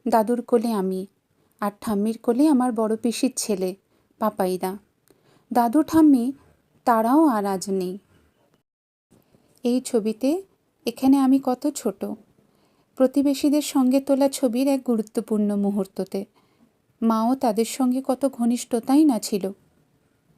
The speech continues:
ছোট থেকেই ছবি তুলতে খুব ভালোবাসি আমি।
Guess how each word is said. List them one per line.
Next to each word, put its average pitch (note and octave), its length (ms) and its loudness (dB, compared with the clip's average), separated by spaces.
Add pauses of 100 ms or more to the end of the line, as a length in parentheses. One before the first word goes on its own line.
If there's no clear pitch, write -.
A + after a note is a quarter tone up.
(1040)
ছোট C4 280 -6
থেকেই C#4 540 -2
ছবি B3 300 -2
তুলতে A3+ 340 -2
খুব G#3 220 -4
ভালোবাসি G3+ 560 -4
আমি। F#3 260 -4